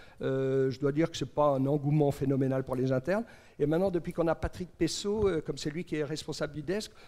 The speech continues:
on, il a fait donc, euh, deux jours avant un peu ce que vous avez montré, ce que, ce que vous faites aussi à Lyon. C'est-à-dire qu'il prend tous ceux qui vont être internes en chirurgie, et donc on leur montre les bases de la chirurgie, de la chirurgie mini-invasive. Et là, ça a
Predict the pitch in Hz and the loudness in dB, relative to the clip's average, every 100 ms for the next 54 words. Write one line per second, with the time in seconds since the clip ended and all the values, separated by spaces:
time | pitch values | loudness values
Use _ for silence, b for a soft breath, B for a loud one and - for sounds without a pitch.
0 | b - 151 147 156 147 156 - 196 202 | b -2 -2 -2 -2 -4 -4 -4 -4 0
1 | 170 160 147 131 170 190 160 185 175 143 | -2 -2 -4 0 2 2 0 -2 -2 0
2 | 151 147 190 147 180 - 170 151 143 156 | -2 0 -2 -2 -4 -4 -4 -4 -4 -2
3 | 151 151 156 - 175 180 - 147 143 131 | -2 -2 -4 -6 -8 -8 -8 -4 -4 -4
4 | 147 135 - 165 151 - 147 143 151 190 | -8 -8 -6 -6 -6 -4 -2 0 0 -2
5 | B B B - 143 185 170 - 175 - | B B B -6 -4 -6 -8 -6 -6 -6
6 | 175 185 175 156 139 190 202 160 147 160 | -4 -4 -4 -4 -2 2 2 2 0 -2
7 | 147 147 139 127 139 131 117 165 233 B | -2 -2 -2 -4 -4 -4 -4 -4 -6 B
8 | B - 131 170 160 143 139 156 160 143 | B -4 -2 0 0 -2 0 0 0 -2
9 | 135 120 127 147 151 139 131 - 127 120 | -2 -2 -2 -2 -2 -4 -4 -4 -8 -2
10 | 143 143 127 135 131 135 143 143 151 143 | -2 -2 -4 -6 -6 -4 -4 0 0 0
11 | 139 175 190 B - 143 208 - 156 | 0 -4 -8 B -4 -2 0 0 0